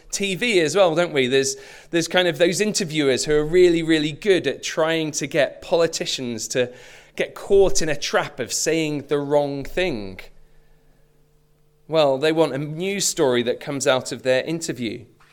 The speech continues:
And it feels a bit like a game of cat and mouse as to who's the cleverest. So what's the end result? The end result is that the person answering the question doesn't say anything. They avoid the questions as much as possible.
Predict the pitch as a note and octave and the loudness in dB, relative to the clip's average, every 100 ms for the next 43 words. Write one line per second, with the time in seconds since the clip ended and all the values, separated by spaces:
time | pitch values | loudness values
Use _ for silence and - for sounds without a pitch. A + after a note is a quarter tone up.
0 | _ D3 D#3 - F3 F3 D#3+ F3 E3 D#3 | _ -6 -4 2 4 4 2 0 2 2
1 | D#3 C#3+ E3 E3 D#3 - - D#3 - D3+ | 0 -2 0 2 -2 -4 -12 -8 -6 -4
2 | E3 G3+ C#3 A#2 - C3+ - D3 C#3 C#3 | 0 0 0 -2 -6 -6 -4 -2 -2 -4
3 | - - - F#3 F3 G3 F#3+ - G#3+ G3 | -18 -12 -6 -2 0 0 -2 -2 -2 0
4 | C#3+ G#2+ - - - - _ _ _ _ | -4 -4 -8 -10 -10 -18 _ _ _ _
5 | _ _ _ - A3 C4+ C4 A#3+ A3+ G#3+ | _ _ _ -4 4 4 4 2 0 2
6 | G3 G#3 C#4+ - - - - - - - | 2 4 2 0 -10 -14 -16 -18 -20 -20
7 | - E3 A#3 A3 E3 G3+ C#3 C3 E3+ - | -4 2 2 2 4 4 4 0 -6 -2
8 | G3 F#3+ F#3+ D#3+ F3+ E3+ D#3 D3 G3 F#3 | 0 0 -2 -4 -6 -6 -6 -2 -4 -4
9 | - A2+ A2+ E3 D3+ C#3+ C3 C#3+ D3 B2 | -6 -8 -4 -4 -4 -4 -4 -4 -6 -6
10 | G2+ F2 - _ _ _ _ _ _ _ | -10 -10 -20 _ _ _ _ _ _ _
11 | _ _ _ _ _ - D#3+ D3+ D#3 G3 | _ _ _ _ _ 2 2 2 4 6
12 | F3 D3 - - - C#3+ A#2+ - C3+ C3+ | 6 2 -2 -6 -4 -4 -4 -8 -8 -6
13 | C3 A#2+ A#2 C#3+ - F#3 - C3 G2 F#2+ | -6 -8 -8 -12 -6 -6 -4 -6 -6 -10